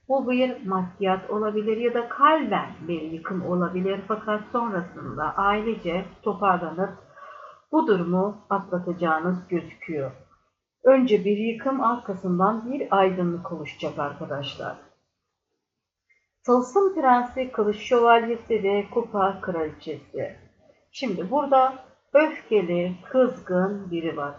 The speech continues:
Ama sadece bir kişi değil, bana göre iki kişi var arkadaşlar. Biri teklifte bulunuyor, hem de böyle elle tutulur, gözle görünür bir teklif. Kime? Bir Kupa Kraliçesine. Fakat bir başkası da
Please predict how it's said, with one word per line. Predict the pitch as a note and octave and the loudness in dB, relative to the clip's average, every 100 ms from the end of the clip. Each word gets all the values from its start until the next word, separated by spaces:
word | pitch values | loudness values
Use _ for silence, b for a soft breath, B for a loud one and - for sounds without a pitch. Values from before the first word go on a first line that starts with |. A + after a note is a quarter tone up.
| - | -4
Ama | F#3 E3+ - | -4 -4 -4
sadece | A3 G#3 G#3 | -4 -4 -6
bir | G3+ | -8
kişi | - E3+ D#3+ | -10 -12 -6
değil, | D#3+ F3+ | -4 -2
bana | F3 E3 | -2 -4
göre | E3+ C#3+ D3+ D#3+ D#3 | -6 -8 -8 -10 -10
iki | - G#3+ | -10 -10
kişi | - D#3 | -10 -10
var | C#3+ D3+ | -8 -8
arkadaşlar. | D3 - D3 D3 C#3 - E3+ F3+ - - b b b b - | -8 -10 -10 -10 -10 -6 -4 -4 -10 -20 b b b b -8
Biri | A3+ D4+ A#3 A#3 - - - | -2 0 2 -2 -6 -20 -4
teklifte | G3 F#3 F#3 F3+ G3 G3+ | -4 -2 -4 -4 -4 -2
bulunuyor, | G#3+ G#3+ A3+ A3+ | -2 0 0 0
hem | B3 G3+ | -2 -2
de | F3 | -2
böyle | F#3 F3 F3 | -2 -2 0
elle | A#3 G#3+ F3 D3+ | 2 2 0 -6
tutulur, | - F#3+ F3+ E3+ F#3 - | -10 -10 -6 -4 -2 2
gözle | G#3 G3+ G#3 | 2 4 0
görünür | G#3 G#3 A3 G#3 | 0 -2 -4 -4
bir | F#3 E3+ - | -4 -6 -8
teklif. | C#3 - D3+ F3+ F3+ - - _ _ | -12 -8 -6 -6 -8 -18 -20 _ _
Kime? | B3+ G#3+ G3+ G#3+ - | -4 -2 -4 -6 -4
Bir | G3+ G#3 - | 0 0 0
Kupa | - - F3+ | -12 -6 -6
Kraliçesine. | - E3 D3 - D3 - - B2+ - _ _ _ _ _ - | -6 -8 -10 -10 -12 -12 -14 -14 -16 _ _ _ _ _ 2
Fakat | E4+ G#3+ E3 - _ _ _ _ _ _ _ _ _ | 2 0 -6 -10 _ _ _ _ _ _ _ _ _
bir | C4+ E4 | 0 2
başkası | B3+ A3 - - A#3+ C4 G#3+ | 4 2 0 -4 -2 -2 0
da | G3+ G#3 | 0 -2